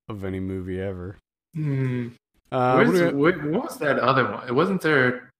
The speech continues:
Speaker 2: a movie called, like, uh, Some Guy That Kills People or something like that?
Speaker 1: Maybe, probably.
Speaker 2: I, I think it's one of my favorite titles.
Speaker 1: Some Guy That Kills People?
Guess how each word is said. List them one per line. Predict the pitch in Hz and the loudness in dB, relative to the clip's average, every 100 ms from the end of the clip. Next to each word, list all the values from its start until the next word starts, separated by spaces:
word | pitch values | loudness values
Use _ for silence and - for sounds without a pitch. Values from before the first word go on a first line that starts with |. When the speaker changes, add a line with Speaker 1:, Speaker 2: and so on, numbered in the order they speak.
| _ - | _ -8
Speaker 2:
a | 120 120 - _ | -6 -8 -14 _
movie | 113 120 120 117 | -4 -2 0 0
called, | 120 117 110 - | -2 -2 -2 -4
like, | 101 101 - | -10 -10 -10
uh, | 107 101 101 - _ _ _ | -8 -8 -10 -18 _ _ _
Some | - 123 | -8 -6
Guy | 110 120 | -4 -4
That | 107 | -6
Kills | - 120 117 | -6 -6 -6
People | - 120 120 | -6 -6 -4
or | 117 | -6
something | 117 123 110 | -6 -10 -8
like | 123 | -10
that? | 127 123 123 - _ _ _ | -6 -6 -6 -12 _ _ _
Speaker 1:
Maybe, | 98 92 87 85 90 _ | -8 -6 -6 -8 -10 _
probably. | - 104 87 85 135 139 | -10 -8 -6 -8 -4 -4
Speaker 2:
I, | 139 127 | -4 -2
I | |
think | 143 131 | 0 -2
it's | 123 123 - | -8 -18 -20
one | - | -20
of | - | -18
my | 107 | -16
favorite | 117 107 110 | -12 -12 -12
titles. | - 110 113 113 - - - - - - | -14 -12 -14 -14 -18 -18 -20 -20 -10 -10
Speaker 1:
Some | - - 127 | -6 -4 -4
Guy | 120 113 | -2 -4
That | 113 | -6
Kills | - 123 113 | -6 -6 -6
People? | - 127 120 135 | -6 -6 -6 -8